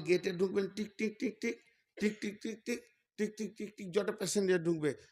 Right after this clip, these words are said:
আর যারটা টিক করে দেবে, তার মানে ওর কাছে মাল আছে।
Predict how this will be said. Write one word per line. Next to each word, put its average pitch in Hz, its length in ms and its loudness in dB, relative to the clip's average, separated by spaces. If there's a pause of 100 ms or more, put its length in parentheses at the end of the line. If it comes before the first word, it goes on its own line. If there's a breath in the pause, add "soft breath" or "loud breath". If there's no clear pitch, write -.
(120)
আর 156 60 2 (100)
যারটা 175 280 2 (120)
টিক 240 640 0 (140)
করে 214 140 2
দেবে, 214 180 2
তার 196 120 2
মানে 185 160 4
ওর 170 100 0
কাছে 170 140 2 (100)
মাল 120 220 -6
আছে। - 140 -16